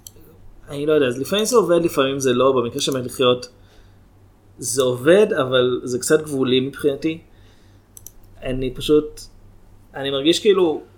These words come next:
איך שהם מציגים את הדמות של ג'ון מקליין ומה שהוא מצליח לעשות, קצת לא מסתדר לי. עוד פעם, אני חושב שהסרט טוב, הוא מאוד מהנה והוא מאוד מבדר, והוא גם מאוד חכם בעשייה שלו.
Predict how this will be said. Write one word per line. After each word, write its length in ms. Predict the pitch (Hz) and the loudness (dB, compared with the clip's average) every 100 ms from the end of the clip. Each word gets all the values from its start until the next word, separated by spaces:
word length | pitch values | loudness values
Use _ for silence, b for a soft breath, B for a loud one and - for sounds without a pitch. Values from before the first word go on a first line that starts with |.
| _ _ _ _ b b b b b | _ _ _ _ b b b b b
איך 160 | 175 - | -6 -2
שהם 180 | 254 | 0
מציגים 360 | 175 - 127 131 | 0 0 -2 0
את 40 | |
הדמות 200 | 151 147 | 0 0
של 100 | 151 135 | -2 2
ג'ון 200 | 151 156 | 2 0
מקליין 460 | 156 165 165 135 | -2 -2 -2 -2
ומה 680 | 120 117 113 113 - 123 131 | 0 0 0 -4 -6 -6 -4
שהוא 200 | - 139 | 0 0
מצליח 460 | 120 - 123 131 | 0 -2 0 0
לעשות, 500 | 165 160 - 180 180 - b b b b _ | 2 0 0 -4 -4 -20 b b b b _
קצת 420 | - - - 151 | -20 -4 2 2
לא 120 | 156 147 | 4 0
מסתדר 500 | 143 135 113 123 147 | 0 -4 0 2 2
לי. 220 | 185 196 - b b b b _ | 0 -6 -18 b b b b _
עוד 180 | 147 143 | -6 -4
פעם, 80 | |
אני 140 | 120 117 | -4 -6
חושב 240 | - 139 | -4 -2
שהסרט 420 | 180 202 196 185 | 0 0 2 2
טוב, 420 | 165 147 143 143 - - | 4 4 4 -2 -14 -10
הוא 640 | 123 113 113 113 110 104 - _ - | -8 -6 -4 -2 -4 -4 -10 _ -16
מאוד 360 | 131 117 123 147 | -8 0 0 2
מהנה 460 | 165 151 143 147 | 0 2 2 2
והוא 220 | 127 117 113 | 2 0 -2
מאוד 240 | 113 123 | -2 0
מבדר, 460 | 135 127 135 175 190 | 0 2 6 6 6
והוא 140 | 143 | 2
גם 320 | 127 123 127 127 b b b - | 2 2 0 -6 b b b -10
מאוד 240 | 123 135 | 0 2
חכם 480 | 135 139 - 135 131 | 2 -4 0 0 2
בעשייה 460 | 120 117 - 123 139 | 2 2 2 0 0
שלו. 360 | 180 175 185 | 0 0 -2